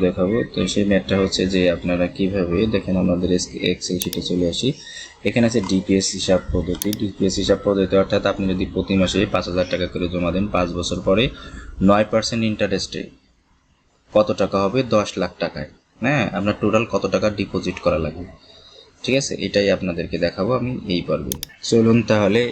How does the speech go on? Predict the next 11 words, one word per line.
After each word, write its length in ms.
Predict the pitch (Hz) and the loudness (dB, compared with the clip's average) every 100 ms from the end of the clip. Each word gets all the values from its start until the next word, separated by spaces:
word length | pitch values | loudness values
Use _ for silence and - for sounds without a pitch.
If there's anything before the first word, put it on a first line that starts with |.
| 101 | 0
এটার 220 | 104 101 - | 2 2 0
সমাধান 340 | 95 95 98 98 | -2 -2 -2 -2
কিভাবে 300 | 98 95 95 95 | 0 0 0 2
করা 140 | 98 95 | 2 4
যায় 120 | 110 110 | 4 4
এবং 140 | 101 98 95 | 4 4 2
লাস্টে 240 | 92 - 101 | 2 2 0
আপনাদেরকে 460 | 95 95 95 85 98 95 | 2 0 0 0 0 0
একটা 140 | - | 2
ওয়েবসাইটের 420 | 95 92 - 101 95 | 0 2 0 0 -2
সাথে 140 | - | -2